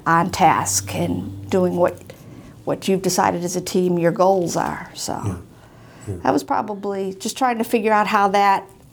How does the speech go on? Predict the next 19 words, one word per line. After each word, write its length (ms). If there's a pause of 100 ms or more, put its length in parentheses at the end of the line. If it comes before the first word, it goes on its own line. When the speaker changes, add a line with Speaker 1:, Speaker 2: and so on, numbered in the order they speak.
Speaker 1:
how 160
that 200
fit. 640 (200)
And 140
it's 160
probably 460
an 60
ongoing 640
thing 520 (100)
that 220
every 260
manager 680 (680)
continually 760
learns 640
as 260
they 320 (360)
move 240
along, 480
is 340